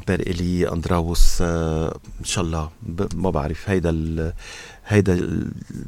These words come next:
الشيء كتير صعب على الإنسان، آه، يوصل لهالمرحلة إنه يبذل ذاته، آه، في سبيل شيء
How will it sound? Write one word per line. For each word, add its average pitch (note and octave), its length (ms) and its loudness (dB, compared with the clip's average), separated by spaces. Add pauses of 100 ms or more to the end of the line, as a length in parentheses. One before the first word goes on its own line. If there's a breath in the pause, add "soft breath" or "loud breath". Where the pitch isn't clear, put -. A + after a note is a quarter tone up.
(120)
الشيء A2+ 500 2 (320)
كتير - 360 -2
صعب F#2 360 -2
على F2+ 140 2
الإنسان، F#2+ 680 -2 (440 loud breath)
آه، E2+ 60 -2
يوصل F#2 440 8
لهالمرحلة F2 720 -4
إنه F2+ 340 -4 (220 loud breath)
يبذل F#2 400 4
ذاته، D#2+ 420 -6 (460 soft breath)
آه، E2 600 -6 (160)
في F2+ 120 -8
سبيل E2 600 -4
شيء - 280 -4